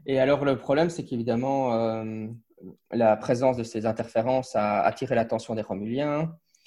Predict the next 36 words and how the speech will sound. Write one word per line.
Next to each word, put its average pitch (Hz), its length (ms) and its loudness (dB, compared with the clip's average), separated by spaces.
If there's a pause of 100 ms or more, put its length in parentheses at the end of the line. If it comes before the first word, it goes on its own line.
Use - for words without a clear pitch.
(300)
Le 123 360 2
Decius, 127 500 -4
donc, 117 160 -8
qui - 80 -12
est 104 100 -12
un 104 140 -4
oiseau 110 220 -4
de 117 40 -14
proie, 123 220 0
est 107 120 -4
arrivé. 117 600 -4 (240)
Il 113 140 -10
a 107 40 -4
découvert, 113 640 -6
euh, 101 200 -8 (840)
le, 113 220 -4 (240)
le, 104 280 -6
le 104 140 -8
vaisseau 110 500 -8
scientifique, - 880 -8
euh, 185 240 2
qui 170 140 -8
ne 123 60 -2
répondait 113 340 -6
pas 110 180 -6
à 101 60 -4
leurs 107 200 -10
appels, 151 260 -4
évidemment. 143 680 -6 (800)
Et 110 80 -6
donc, 117 380 -4
euh, 110 120 -4
ils 113 80 -2
nous 113 140 -4
ont 117 40 -2
attaqués. 156 640 0